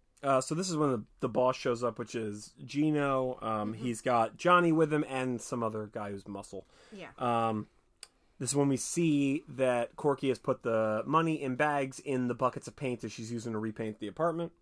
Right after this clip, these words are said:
Speaker 1: Caesar, the, the whole time, the whole scene is very tense because the instant Johnny walks in, he's like, "You shouldn't have hit me." And Caesar's like, "You wanna play this, like, you know, you wanna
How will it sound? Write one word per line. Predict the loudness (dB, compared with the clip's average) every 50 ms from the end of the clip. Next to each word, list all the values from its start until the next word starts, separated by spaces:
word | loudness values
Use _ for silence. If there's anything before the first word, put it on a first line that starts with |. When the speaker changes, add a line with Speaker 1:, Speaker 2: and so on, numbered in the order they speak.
| _ _ _ _ _ _ _
Speaker 1:
Caesar, | -12 -6 -2 0 2 2 4 4 4 4 6 4 4 2 0 -4 _ _ _ _ _ _
the, | 0 4 6 6
the | 6 6
whole | 6 6 4 4
time, | 4 4 6 6 6 4
the | 2
whole | 2 2 2 2
scene | 2 2 2 2
is | 2 2
very | 2 0 0 2
tense | 0 -2 -2 -2 -2 -6
because | -6 -4 -2 -2 -2
the | -2 -4 -8 -8 _
instant | -2 0 0 0 0 -2 -2 0
Johnny | 2 2 2 4 2 2
walks | 4 4 2 2 2 0
in, | -2 -2 0 0 -2 -2 -4 -6 -8 -12 -16 -16
he's | -12 -10 -8
like, | -10
"You | -8 -8
shouldn't | -8 -6 -4 -4 -4
have | -4
hit | -4 -6 -6 -4
me." | -4 -4 -4 -4
And | -4 -6 -6 -8 -12
Caesar's | -10 -8 -6 -6 -6 -6 -8 -8
like, | -8 -8 -8
"You | -10
wanna | -10 -6
play | -6 -4 -4
this, | -4 -6 -8 -8
like, | -8 -10 -10 -10 _ _ -16
you | -14 -12
know, | -12 -14 -14 -10
you | -8
wanna | -6